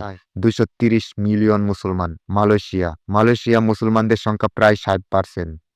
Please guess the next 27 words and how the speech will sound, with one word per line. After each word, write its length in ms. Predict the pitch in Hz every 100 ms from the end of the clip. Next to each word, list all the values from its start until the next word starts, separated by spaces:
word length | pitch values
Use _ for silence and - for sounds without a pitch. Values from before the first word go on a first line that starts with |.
| 92
মধ্য 220 | 98 95 98 101
এশিয়া, 300 | 92 95 87 - _ - 123
এই 80 | 120
অঞ্চলে 260 | 120 123 117 110
বিভিন্ন 220 | 113 113 113
মুসলিম 260 | 107 - 110 101
দেশ 100 | 101 -
রয়েছে, 220 | 98 92 98
যেমন 220 | 101 101 90 - -
কাজাকস্তান, 640 | 113 113 110 - - 98 87 - 113
উজবেকিস্তান, 720 | 107 98 113 113 - - 101 87 _ _ _
তাজিকিস্তান, 680 | 107 104 110 110 - - 95 87 _ _
কিরগিজস্তান 640 | 120 110 101 101 _ 104 87 101 110
এবং 180 | 104 101 87 _ _ _ -
তুর্কমেনিস্তান, 800 | 113 - 113 110 101 - 98 87 - _ _ 90
যেখানে 460 | 110 110 117 113 113 113 110 - - 110
মুসলমানদের 540 | 104 120 113 110 107 -
সংখ্যা 260 | 110 107 104
প্রায় 220 | 104 104 101 104
নব্বই 300 | 101 107 101
পার্সেন্ট 360 | 101 - 101 101 95
বা 80 | 101
তারও 220 | 98 95 90
বেশি। 280 | 92 - 85 82 - 113
অধিকাংশ 380 | 117 120 120 123 117
মুসলমান 360 | 110 107 104 101
দেশ 120 | 92